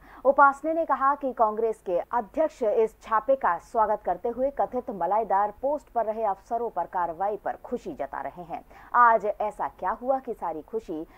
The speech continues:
काफूर हो गई और पूरी सरकार को राजभवन जाना पड़ा? मुख्यमंत्री का डर आधारहीन है।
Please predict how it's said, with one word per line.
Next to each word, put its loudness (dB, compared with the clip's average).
काफूर -4
हो -8
गई -4
और 0
पूरी -4
सरकार -2
को -4
राजभवन 0
जाना -6
पड़ा? -6
मुख्यमंत्री -8
का -2
डर 2
आधारहीन -2
है। -2